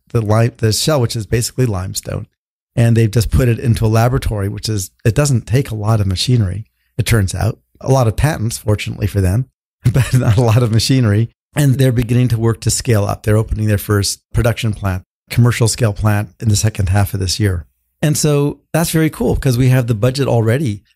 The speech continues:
for building these roads and buildings. We know that financiers will finance those. So it's just a matter of transitioning from quarried rock to synthetic.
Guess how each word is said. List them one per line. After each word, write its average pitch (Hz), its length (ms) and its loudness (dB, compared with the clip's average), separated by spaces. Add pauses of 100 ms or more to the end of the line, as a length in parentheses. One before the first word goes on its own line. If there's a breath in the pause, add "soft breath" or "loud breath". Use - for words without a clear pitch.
for 120 720 2 (140)
building 131 300 0
these 113 220 2
roads 110 260 2
and 104 100 2
buildings. 110 380 0
We 110 100 2
know 123 440 2 (120)
that 117 280 0
financiers 117 680 2
will 107 120 2
finance 113 520 -2
those. 104 280 -8
So 110 140 2
it's 104 120 2
just 117 220 0
a - 20 2
matter 110 260 2
of 95 100 -10 (160)
transitioning 117 560 2
from 110 160 -4
quarried 110 400 0
rock 104 300 -2
to 120 140 -8
synthetic. 113 520 -6